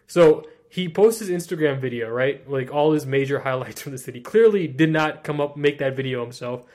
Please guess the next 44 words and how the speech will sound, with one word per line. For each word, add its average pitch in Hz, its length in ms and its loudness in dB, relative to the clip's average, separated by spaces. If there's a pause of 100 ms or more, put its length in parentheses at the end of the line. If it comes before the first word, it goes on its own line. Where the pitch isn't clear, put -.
(240)
But 147 160 0
the 127 100 -4
caption 135 840 -4 (580)
was 156 480 2
his 202 200 0
own 220 220 6
words, 147 260 6
and 139 80 0
I 147 60 0
could 156 180 -6
tell 208 240 0
'cause 147 160 -4
I'd 143 160 0
interviewed 170 360 -2
the 139 40 -6
guy 131 180 -2
a 131 100 -4
thousand 143 380 -4
times. 135 420 -8 (320)
This 190 100 -8
is 240 60 -12
what 233 120 0
he 185 60 0
said. 123 360 -6 (600)
"I 147 80 -2
gave 170 300 4
my 202 200 0
mind, 139 520 -2
body, 135 480 0
and 127 120 -10
soul 139 400 -2
in 127 120 -10
hopes 135 320 -2
of 127 160 -12
bringing 135 240 -2
glory 127 300 -4
to 123 40 -10
the 120 80 -8
city. 117 320 -16
I 123 80 -10
fell 170 260 0
short 175 360 -2
of 151 100 -6
that, 127 380 -4